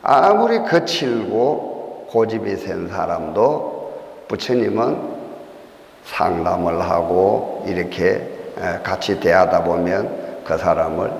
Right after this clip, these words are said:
능히 제도할 능력을 가지고 계신 분이다. 이래서,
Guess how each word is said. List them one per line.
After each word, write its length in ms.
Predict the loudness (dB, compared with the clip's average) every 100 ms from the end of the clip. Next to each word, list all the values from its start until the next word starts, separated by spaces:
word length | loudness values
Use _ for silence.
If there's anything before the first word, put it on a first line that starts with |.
| 0
능히 760 | 2 4 4 2 0 -6 -8 -8
제도할 880 | -2 0 4 4 6 4 2 -2 -4 -8 -8
능력을 920 | -2 0 2 0 -2 -2 -2 -4 -8 -4
가지고 440 | -2 -2 -4 -4
계신 400 | -4 -6 -6 -8
분이다. 540 | -8 -6 -2 0 0
이래서, 580 | -2 -2 -4 0 4 4